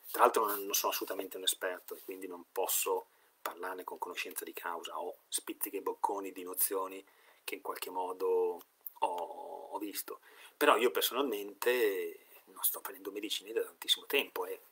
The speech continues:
ovviamente <laughs> faccio gli scongiuri che ciò possa in qualche modo continuare ad essere la mia forma, ehm,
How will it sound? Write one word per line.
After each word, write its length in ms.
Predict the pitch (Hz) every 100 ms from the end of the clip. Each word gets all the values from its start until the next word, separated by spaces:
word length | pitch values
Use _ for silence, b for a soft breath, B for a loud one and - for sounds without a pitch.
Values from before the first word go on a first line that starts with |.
| -
ovviamente 440 | 95 - - - -
<laughs> 60 |
faccio 340 | - - - -
gli 80 | 98
scongiuri 640 | - - - - 117 95
che 140 | 98
ciò 280 | - - 104 B B B -
possa 220 | 117 110
in 60 |
qualche 280 | 101 95 -
modo 400 | 101 104 98 95
continuare 560 | - 95 - 95 101 92
ad 80 | 98
essere 320 | 113 - 87
la 60 |
mia 160 | 90 85
forma, 500 | - 147 95 113 156 B B B B B -
ehm, 580 | 95 92 90 92 92 92